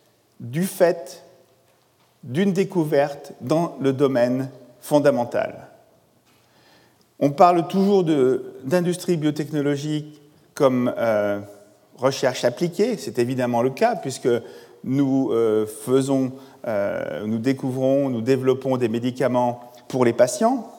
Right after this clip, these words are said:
Mais il faut savoir que sans recherche fondamentale, aucun, aucune découverte ne pourra être faite. Et cela met évidemment en évidence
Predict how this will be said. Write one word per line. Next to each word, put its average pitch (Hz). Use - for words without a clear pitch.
Mais 143
il 175
faut 170
savoir 139
que 139
sans 247
recherche 160
fondamentale, 147
aucun, 170
aucune 196
découverte 147
ne 127
pourra 131
être -
faite. -
Et 147
cela 196
met 160
évidemment 185
en 156
évidence 156